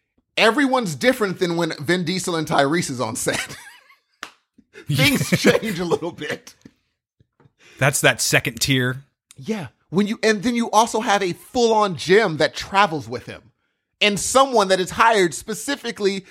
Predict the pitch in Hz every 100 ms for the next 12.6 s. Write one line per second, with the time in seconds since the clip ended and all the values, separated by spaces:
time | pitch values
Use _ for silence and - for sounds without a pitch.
0 | - - 262 - - 302 233 240 190 233
1 | 202 180 - 208 170 185 156 147 139 135
2 | - - _ _ _ _ _ _ _ _
3 | _ - 262 233 196 214 - - 587 453
4 | 110 - - _ _ _ _ _ _ _
5 | _ _ _ - - 98 90 98 90 92
6 | 98 - - _ _ - 147 92 - 131
7 | 135 120 123 127 120 110 110 107 110 135
8 | 107 131 117 123 139 127 110 123 - _
9 | - 123 - - 151 127 95 82 85 85
10 | 80 - - _ _ _ - 120 131 104
11 | 78 76 67 67 - - - - 180 262
12 | 277 226 156 127 95